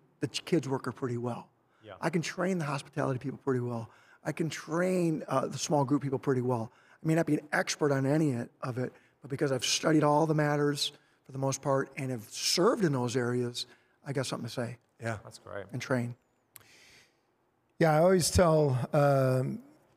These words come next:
Speaker 4: anybody that wants to become a senior pastor, um,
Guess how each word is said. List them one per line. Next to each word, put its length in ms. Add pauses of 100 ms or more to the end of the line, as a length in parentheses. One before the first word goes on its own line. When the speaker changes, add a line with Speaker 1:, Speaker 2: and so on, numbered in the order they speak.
(320)
Speaker 4:
anybody 380
that 160
wants 260
to 60
become 380
a 60
senior 340
pastor, 600 (760)
um, 760